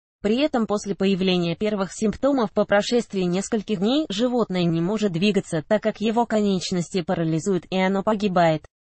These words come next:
Развитие заболеваний протекает в несколько этапов, гениталии опухают, хребет выгибается и лошадь тяжело дышит, в области бедер начинают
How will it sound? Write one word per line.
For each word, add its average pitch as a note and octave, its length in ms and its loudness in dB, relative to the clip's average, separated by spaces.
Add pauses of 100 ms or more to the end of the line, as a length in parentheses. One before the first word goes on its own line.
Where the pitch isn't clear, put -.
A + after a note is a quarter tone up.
(440)
Развитие F#3+ 580 0
заболеваний F#3 720 2
протекает G#3 560 -4
в E3+ 60 -4
несколько F#3+ 460 -2
этапов, B3+ 460 0
гениталии G3+ 680 0
опухают, C4 600 -2
хребет F#3 440 -2
выгибается F#3+ 720 0
и F#3 180 -2
лошадь A3 420 -2
тяжело G3+ 480 0
дышит, C#4+ 460 -2
в F#3 140 -4
области F#3 420 0
бедер F3 380 0
начинают F3 680 -2